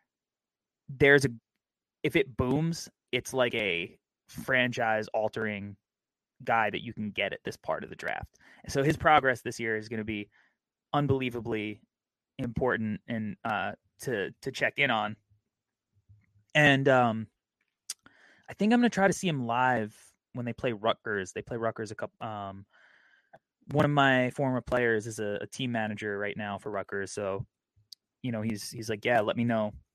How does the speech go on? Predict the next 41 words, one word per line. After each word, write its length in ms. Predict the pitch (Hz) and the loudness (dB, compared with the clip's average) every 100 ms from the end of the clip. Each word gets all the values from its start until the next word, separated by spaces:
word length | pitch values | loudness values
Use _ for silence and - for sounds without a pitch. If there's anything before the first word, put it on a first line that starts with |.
| _ _ _ _ _ _ _ - | _ _ _ _ _ _ _ -8
you 80 | 123 | -2
know, 80 | |
when 180 | 107 107 | 0 0
you 60 | 107 | 0
wanna 360 | 107 104 104 - _ _ - | 0 0 -4 -8 _ _ -4
go 120 | 107 | -2
to 80 | 104 | 0
a 40 | |
games 320 | 110 110 107 | 0 0 -2
and 60 | 104 | -6
I'll 80 | 101 | -2
try 160 | 107 | -2
to 60 | 107 | -2
get 240 | 95 - | -4 -8
you 40 | - | -8
the 60 | |
hookup." 340 | - 107 98 - | -6 -2 -2 -2
Unfortunately, 480 | - - 113 87 69 | -4 2 2 2 -4
I 60 | 73 | -4
can't 220 | - 78 | -4 -2
go 80 | 87 | -2
to 80 | - | -4
the 60 | |
Michigan 340 | - - - 80 | -6 -6 -8 -8
game, 280 | - - - _ _ - - | -10 -10 -14 _ _ -20 -12
uh, 200 | - - - _ - - _ | -8 -8 -10 _ -20 -20 _
when 120 | 113 113 | -4 -4
they're 80 | |
playing 240 | - - - | -2 -2 -4
Michigan, 260 | - - - | -6 -4 0
but 140 | - | 4
I'm 80 | 127 | 4
gonna 120 | 127 | 4
try 200 | 113 123 | 8 8
to 60 | 117 | 8
get 180 | 113 - | 2 2
to 380 | 110 101 - - _ | 0 2 0 -6 _
Purdue 360 | - 110 110 110 | -4 -2 0 0
to 100 | 101 | 0
see 140 | 104 | -2
them. 180 | 101 | -4